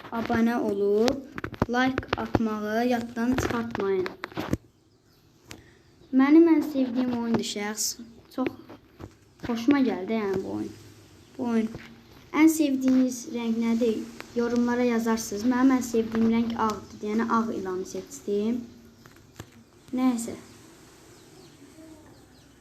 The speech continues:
Əslində ağ rəngdir, yoxsa yox, hə. Nəysə. Ağ xoşlayıram, nə mən? Bum!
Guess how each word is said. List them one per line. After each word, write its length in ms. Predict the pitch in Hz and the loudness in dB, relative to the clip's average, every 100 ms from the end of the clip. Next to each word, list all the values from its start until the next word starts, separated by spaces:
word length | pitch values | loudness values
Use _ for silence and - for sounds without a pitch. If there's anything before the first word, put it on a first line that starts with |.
| - - - - | -20 -20 -20 -10
Əslində 300 | - - 381 | -6 2 4
ağ 140 | 330 262 240 | 4 2 0
rəngdir, 480 | 233 226 - - | -4 -4 -8 -8
yoxsa 320 | 202 202 - 214 | -8 -8 -12 -12
yox, 100 | 226 | -10
hə. 160 | 196 190 - - _ - _ - - 240 | -10 -10 -14 -20 _ -20 _ -20 -18 -12
Nəysə. 320 | 226 - - - - - _ _ _ 285 | -10 -12 -16 -20 -20 -20 _ _ _ -8
Ağ 80 | 302 294 | -8 -8
xoşlayıram, 420 | - - - 196 220 | -14 -14 -10 -6 -4
nə 80 | |
mən? 140 | 208 - - - _ _ _ _ _ _ _ _ _ _ _ _ _ _ _ _ _ _ _ _ _ _ _ - - - - _ - | -4 -8 -16 -20 _ _ _ _ _ _ _ _ _ _ _ _ _ _ _ _ _ _ _ _ _ _ _ -20 -20 -20 -20 _ 8
Bum! 720 | 381 381 320 247 190 160 | 10 10 8 6 2 -4